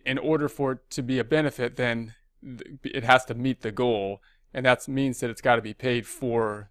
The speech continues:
the qualified education expenses, which we'll need to make sure that we defined, and are in accordance with as we make the payments out of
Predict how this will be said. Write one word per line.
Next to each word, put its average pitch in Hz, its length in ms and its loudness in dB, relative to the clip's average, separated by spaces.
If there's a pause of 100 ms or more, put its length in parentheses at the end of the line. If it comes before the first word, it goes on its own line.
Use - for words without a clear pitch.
the 120 100 -4
qualified 113 880 4 (240)
education 117 680 -4
expenses, 107 760 -8
which - 180 -12
we'll 104 120 -10
need 104 160 -10
to 104 80 -12
make 104 180 -8
sure 123 140 -4
that 104 140 -10
we 104 120 -8
defined, 123 600 0 (400)
and 120 240 -6
are 120 220 2
in 113 180 -4
accordance 135 540 0
with 110 220 -4
as 113 300 -2
we 120 100 -8
make 113 260 -8
the - 60 -14
payments 120 380 -8 (100)
out 127 280 -2
of 110 340 0